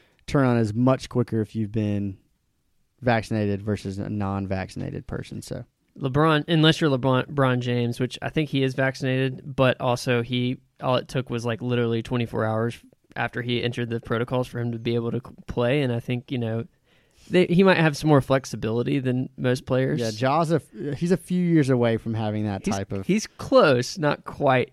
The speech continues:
Speaker 2: to the
Speaker 1: Yeah.
Speaker 2: Kings level, but,
Speaker 1: <laughs>
Speaker 2: um, yeah, I guess LeBron maybe would not have been cleared to play in this game, theoretically, were he not to have, uh,
Speaker 1: Yeah.
Speaker 2: You know, been at the caliber he is.
Speaker 1: And he's played even before that.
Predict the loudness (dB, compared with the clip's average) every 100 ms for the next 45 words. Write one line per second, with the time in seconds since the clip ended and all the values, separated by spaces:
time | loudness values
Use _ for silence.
0 | -8 -6 -6 -2 0 0 0 -2 -2 -2
1 | -4 2 4 4 0 -8 -8 -4 2 4
2 | 6 4 2 -2 -8 -16 _ 2 2 2
3 | 0 0 0 -2 -2 0 0 -2 -4 -4
4 | -2 -2 -2 -2 -2 -2 -4 -4 -6 -8
5 | -6 -4 -4 -6 -10 -16 _ -8 -4 -2
6 | -4 -4 -2 -2 -4 -6 -8 -8 -6 -6
7 | -4 -4 -4 -6 -4 -4 -6 -8 -12 _
8 | _ _ -12 -10 -12 -14 -12 -10 -10 -10
9 | -6 0 2 2 2 -6 _ _ -12 -8
10 | -8 -6 -4 -4 -6 -8 -6 -6 -6 -6
11 | -4 -2 0 0 2 2 2 4 4 2
12 | -2 _ -2 2 2 2 0 0 0 2
13 | 4 4 4 2 2 0